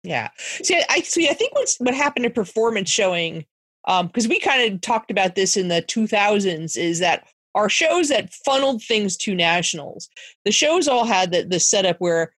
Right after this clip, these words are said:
you know, the generalist horse got rewarded at the end of the day,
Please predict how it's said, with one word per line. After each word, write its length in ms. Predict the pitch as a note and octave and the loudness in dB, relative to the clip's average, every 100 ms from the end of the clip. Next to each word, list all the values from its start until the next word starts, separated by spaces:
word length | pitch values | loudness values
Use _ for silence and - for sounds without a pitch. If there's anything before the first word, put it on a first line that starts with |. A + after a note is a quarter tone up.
| _ - | _ -4
you 100 | F#3+ | 0
know, 180 | E3 E3 | 0 0
the 100 | E3+ | -2
generalist 580 | F3+ A#3+ C4+ B3+ G3+ - | 0 0 2 2 0 -2
horse 280 | F#3+ F3+ - | 0 -2 0
got 300 | F3 F3 - - | 0 0 -2 -4
rewarded 520 | F3+ F3 G3 G3 F3 | -2 2 2 2 4
at 180 | D#3+ D3+ | 2 2
the 140 | F3 | 0
end 140 | D#3+ D#3+ | 0 0
of 80 | D3 | -6
the 60 | |
day, 540 | C#3 G3+ D#3+ C3+ - | -2 2 2 0 -4